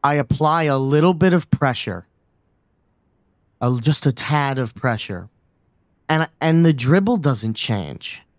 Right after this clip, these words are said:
So I'm like, "What's going on here? Did I get, is this a false flag?" I push even harder. I'm really squeezing now,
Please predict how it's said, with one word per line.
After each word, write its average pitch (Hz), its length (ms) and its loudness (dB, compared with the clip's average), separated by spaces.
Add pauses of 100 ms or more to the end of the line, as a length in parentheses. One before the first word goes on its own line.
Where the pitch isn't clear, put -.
(420)
So - 160 0
I'm 147 80 6
like, 151 160 2
"What's 160 260 0
going 160 260 2
on 127 180 -2
here? 107 200 -4
Did 120 160 -2
I 127 100 2
get, 135 160 -2
is 117 100 -2
this 143 200 2
a 120 40 2
false 131 460 0
flag?" 139 720 0 (1200)
I 156 60 -2
push - 400 -2
even 160 240 2
harder. 151 380 2
I'm 139 260 -2
really 185 380 6
squeezing 175 840 4
now, 92 400 -6